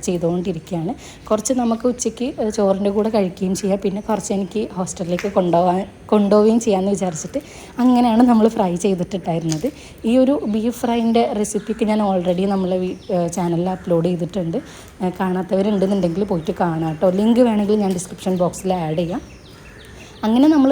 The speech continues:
ബീഫൊക്കെ ഫ്രൈ ചെയ്ത് കഴിഞ്ഞ്, ആ, അനിയത്തി ഇതാ പാക്ക് ചെയ്തുകൊണ്ടിരിക്കുകയാണ്. അങ്ങനെ ആ പാക്കിങ്ങും കഴിഞ്ഞ് പിന്നെ നമ്മൾ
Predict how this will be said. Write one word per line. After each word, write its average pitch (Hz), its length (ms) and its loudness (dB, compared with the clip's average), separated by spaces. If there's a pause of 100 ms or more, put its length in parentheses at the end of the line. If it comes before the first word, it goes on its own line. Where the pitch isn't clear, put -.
ബീഫൊക്കെ 220 440 0
ഫ്രൈ 214 160 -2 (140)
ചെയ്ത് 202 200 0 (100)
കഴിഞ്ഞ്, 185 300 -2 (420)
ആ, 180 40 -2 (160)
അനിയത്തി 185 380 0
ഇതാ 190 200 -2
പാക്ക് 170 280 0
ചെയ്തുകൊണ്ടിരിക്കുകയാണ്. 190 880 0 (260)
അങ്ങനെ 180 240 -2 (240)
ആ 185 40 -2 (140)
പാക്കിങ്ങും 190 540 -2
കഴിഞ്ഞ് 180 280 0 (380)
പിന്നെ 226 280 2
നമ്മൾ 220 180 2